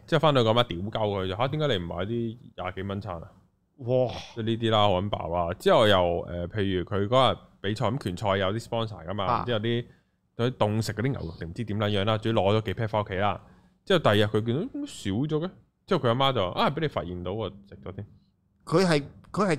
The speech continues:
Speaker 2: 窮到屋企冇嘢食。
Speaker 1: 應該唔係窮人。啊，之後又，
Speaker 2: 嗯。
Speaker 1: 呃，總之佢老，佢個，佢阿媽就有個男朋友，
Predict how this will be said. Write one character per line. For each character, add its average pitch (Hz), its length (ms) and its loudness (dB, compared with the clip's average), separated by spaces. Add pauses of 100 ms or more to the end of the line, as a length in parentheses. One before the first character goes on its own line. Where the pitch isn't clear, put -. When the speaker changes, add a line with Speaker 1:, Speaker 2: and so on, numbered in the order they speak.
Speaker 2:
窮 107 460 -10
到 139 80 0
屋 156 340 -2
企 170 140 -6
冇 135 240 -2
嘢 113 100 -6
食。 151 60 -6
Speaker 1:
應 165 80 -8
該 165 140 2
唔 104 220 -2
係 87 160 -4
窮 82 220 -14
人。 87 140 -14
啊， 165 140 -2
之 220 180 2
後 143 100 8
又， 101 400 6
Speaker 2:
嗯。 92 240 2
Speaker 1:
呃， 101 80 0
總 113 180 -4
之 175 200 -6
佢 110 560 0
老， 104 140 -4 (1080)
佢 117 640 0
個， 113 800 4 (760)
佢 120 180 4
阿 127 120 6
媽 139 640 4
就 101 260 0
有 101 180 2
個 123 80 -2
男 - 160 -6
朋 92 200 -8
友， 95 540 -4